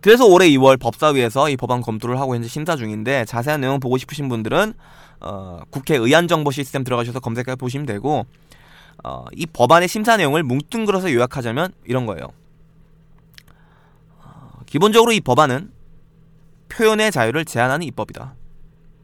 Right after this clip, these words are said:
때문에 명확성의 원칙을 엄격하게 검토해야 된다. 이게 이 법사위의 입장입니다. 쉽게 말해서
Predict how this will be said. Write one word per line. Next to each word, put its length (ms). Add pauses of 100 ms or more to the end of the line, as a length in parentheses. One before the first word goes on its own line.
(480)
때문에 400 (640)
명확성의 640
원칙을 540 (240)
엄격하게 680
검토해야 420
된다. 380 (680)
이게 340 (280)
이 180
법사위의 600
입장입니다. 520 (1300)
쉽게 220
말해서 460